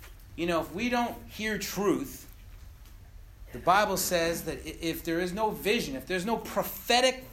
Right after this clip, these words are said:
vision, the people perish. So if we don't speak prophetic vision to one another, we all perish.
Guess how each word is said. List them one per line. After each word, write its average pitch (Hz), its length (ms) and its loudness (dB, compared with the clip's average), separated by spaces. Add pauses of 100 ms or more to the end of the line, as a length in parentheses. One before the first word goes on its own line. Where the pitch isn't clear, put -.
vision, 156 460 2 (580)
the 170 100 2
people 240 440 2
perish. - 720 4 (1300)
So 208 260 2
if 180 180 0
we 262 160 4
don't 294 200 8
speak - 580 0
prophetic 247 540 2
vision 233 360 2
to 208 60 6
one 202 180 6
another, 185 560 4 (560)
we 269 140 6
all 339 180 10
perish. - 600 2